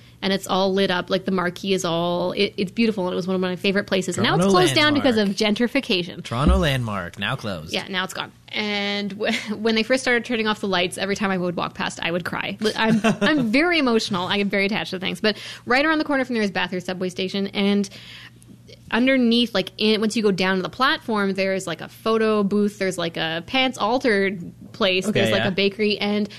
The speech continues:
Speaker 1: on top of every surface are, like, spiky
Speaker 2: Yeah.
Speaker 1: spike things to keep the
Speaker 2: Keep
Speaker 1: birds
Speaker 2: those
Speaker 1: away.
Speaker 2: pigeons
Speaker 1: But
Speaker 2: away.
Speaker 1: there's a precious family of pigeons that nestled in among the spikes and just built their nests there as a giant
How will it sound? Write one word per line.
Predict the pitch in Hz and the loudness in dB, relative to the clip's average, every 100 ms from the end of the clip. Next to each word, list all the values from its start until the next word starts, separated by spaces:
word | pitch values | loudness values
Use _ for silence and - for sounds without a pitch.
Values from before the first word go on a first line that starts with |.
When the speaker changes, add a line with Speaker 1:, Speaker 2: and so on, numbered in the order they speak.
| - | -8
Speaker 1:
on | 208 214 | -4 0
top | 226 220 | 0 0
of | 208 | -2
every | 220 226 233 | 0 2 2
surface | 240 220 196 196 | 0 0 -2 -2
are, | 170 | -6
like, | 160 | -6
spiky | - - 208 208 208 | -8 -4 0 0 2
Speaker 2:
Yeah. | 226 220 | 2 2
Speaker 1:
spike | 202 196 - | 2 0 -2
things | 190 190 | -4 -4
to | - | -8
keep | - 208 | -4 -4
the | 185 | -2
Speaker 2:
Keep | 170 | -2
Speaker 1:
birds | 196 180 | 0 0
Speaker 2:
those | 185 | 0
Speaker 1:
away. | 170 | 0
Speaker 2:
pigeons | 107 95 | 0 2
Speaker 1:
But | 240 226 202 | 4 4 2
Speaker 2:
away. | 233 - - - | -4 -16 -20 -4
Speaker 1:
there's | 190 | -2
a | 220 | -2
precious | 226 185 175 196 190 | -4 -10 -6 -6 -6
family | - 165 165 180 | -6 -6 -4 -4
of | 180 | -6
pigeons | 170 170 185 226 - | -8 -4 -4 -4 -4
that | 175 180 185 | -6 -4 -2
nestled | 185 170 - 196 185 | -2 -2 -2 -2 -2
in | - 175 180 190 | -2 -2 0 -2
among | 202 185 185 185 190 | 0 0 2 2 2
the | 190 | 2
spikes | - - 190 254 - | -2 -2 0 0 0
and | 196 | 0
just | 196 - | 0 -2
built | 190 - | -4 -2
their | 185 | -2
nests | 170 175 - | -2 -6 -6
there | 196 | -4
as | 190 | 0
a | 202 | -2
giant | 185 180 190 | -2 -4 -6